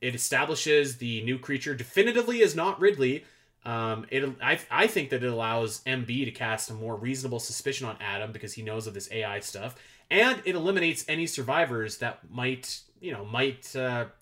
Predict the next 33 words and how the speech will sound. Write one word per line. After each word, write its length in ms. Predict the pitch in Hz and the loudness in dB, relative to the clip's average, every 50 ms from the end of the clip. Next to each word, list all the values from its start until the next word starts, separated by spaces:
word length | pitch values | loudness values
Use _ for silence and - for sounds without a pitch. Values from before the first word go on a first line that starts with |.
| _ _ _ _ | _ _ _ _
testify, 640 | - - 202 220 220 - 151 123 - 113 104 104 104 | -6 -2 -2 -2 -2 -4 -6 -6 -6 -6 -4 -4 -4
I 80 | 104 104 | -4 -4
guess, 180 | 104 107 - | -4 -6 -6
if 140 | - 101 - | -6 -10 -12
you 80 | 104 101 | -12 -8
will, 320 | 101 98 98 104 101 - _ _ _ _ _ _ _ _ | -8 -6 -6 -6 -8 -12 _ _ _ _ _ _ _ _
against 360 | - 123 127 135 131 135 135 | -12 -4 0 0 0 0 -2
the 60 | - 127 | -4 -6
Galactic 400 | 120 127 123 123 123 - - - | -2 0 0 0 0 -2 -8 -10
Federation, 480 | - 117 110 117 156 196 190 - 107 | -6 -4 -2 0 0 0 -2 -4 -8
because 220 | 98 - 117 104 117 | -6 -8 -6 -6 -6
at 100 | 113 - | -6 -4
the 120 | 117 139 | -2 -2
end 100 | 190 208 | 2 2
of 180 | 233 185 - - - | 0 -2 -2 -2 -2
Other 200 | 143 131 117 - - | 0 0 0 -2 0
M, 300 | 165 185 131 104 101 - - - _ _ _ _ | 0 0 0 -2 -6 -12 -18 -20 _ _ _ _
you 120 | 127 143 | 2 6
have 180 | 165 156 131 117 - | 6 6 4 4 2
Anthony 500 | 123 131 143 143 - 185 196 196 170 - - | 4 4 4 2 0 0 0 0 0 0 2
and 280 | 147 196 240 254 233 165 | 4 4 4 4 2 -2
you 100 | 143 123 | -4 -2
have 180 | 139 135 127 123 | 0 0 2 2
Madeline 400 | 135 143 156 165 170 147 120 113 | 4 4 4 4 2 0 -2 -2
Bergman 480 | 110 123 165 214 214 131 110 101 95 | 0 4 4 4 4 4 -4 -6 -4
that 140 | 92 117 113 | -4 -4 -4
are 100 | 110 110 | -2 -2
alive 380 | 113 107 117 135 147 165 151 131 | -2 -2 0 0 0 0 0 -2
and 100 | 104 104 | -6 -2
well. 340 | 123 165 170 117 95 98 | -2 0 0 0 -2 -6
So 160 | - - 123 117 | -8 -6 -6 -6
it's 120 | 110 - | -4 -2
like, 140 | 123 113 | -4 -4